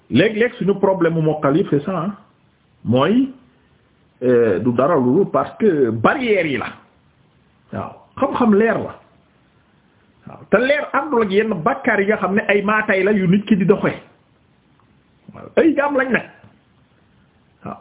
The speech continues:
bu, bu dee da ngaa kee ne, mais ñaanal borom bi. Waaw,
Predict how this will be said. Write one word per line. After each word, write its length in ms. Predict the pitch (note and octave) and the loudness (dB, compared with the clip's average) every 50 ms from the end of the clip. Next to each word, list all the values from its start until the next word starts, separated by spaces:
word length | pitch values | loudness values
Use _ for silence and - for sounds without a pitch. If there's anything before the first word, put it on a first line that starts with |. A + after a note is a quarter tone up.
| - | -8
bu, 320 | - B2 F#3 C#4 D4 - - - _ _ _ - | -4 0 0 0 0 -4 -10 -14 _ _ _ -2
bu 140 | F#3 G3+ D4 | 0 2 2
dee 160 | E4 D4 C4+ | 4 2 2
da 100 | B3+ B3 | 0 0
ngaa 200 | B3 B3 B3 A#3+ | 0 0 -2 -2
kee 200 | A#3 A#3 A#3+ A#3 | -2 -2 0 0
ne, 100 | G#3+ F#3+ - - - - _ _ - | 0 -2 -4 -8 -12 -18 _ _ 0
mais 160 | C#3+ D#3 D#3 | 0 2 2
ñaanal 360 | F3 G3 A3 A#3+ A#3+ A3+ G3 | 2 2 2 2 2 2 2
borom 300 | D#3 D#3 D#3 D3+ C#3 B2 | 2 2 2 2 0 0
bi. 180 | A#2+ - C4 B3+ - _ _ _ _ _ _ _ _ _ _ _ _ _ _ _ _ _ _ _ _ _ _ - - | 0 0 0 -2 -6 _ _ _ _ _ _ _ _ _ _ _ _ _ _ _ _ _ _ _ _ _ _ -4 -2
Waaw, 180 | D#3+ G3 A#3 | 0 0 0